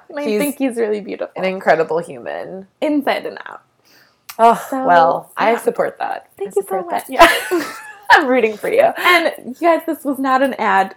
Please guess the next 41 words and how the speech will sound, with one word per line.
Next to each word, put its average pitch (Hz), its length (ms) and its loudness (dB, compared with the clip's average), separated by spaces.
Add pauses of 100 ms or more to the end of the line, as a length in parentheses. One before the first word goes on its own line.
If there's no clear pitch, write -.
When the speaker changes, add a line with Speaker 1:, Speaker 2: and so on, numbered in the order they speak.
Speaker 1:
for 262 100 -2
the 214 120 -4
movie 190 300 -2
Murder 170 280 -2
on - 140 -4
the 180 80 -6
Orient 349 180 8
Express. 370 1120 8
Speaker 2:
<laughs> - 120 -12
Speaker 1:
But 202 320 4
everyone 254 320 0
should 277 120 -10
go 311 120 -6
see 381 120 -4
that. - 300 -10 (920)
Anyways, - 840 -2 (480)
so 254 420 -2
I 220 100 -14
think 311 180 -10
we 330 120 -4
did - 160 -4
it. - 220 -8 (420)
Speaker 2:
We've 165 240 -2
done 160 180 2
it. 156 180 -2
We've 170 160 -4
wrapped 175 220 0
it 170 80 -8
up. - 280 0 (200)
Speaker 1:
Also, 294 360 0
I 247 320 -4
wanna 247 260 -8
say - 560 -6
that - 520 -6 (600)
I 240 100 -6
would 208 200 -6
really 196 200 -4
like 233 240 -6
to - 60 -20
hear 214 240 -4
listeners 185 840 -8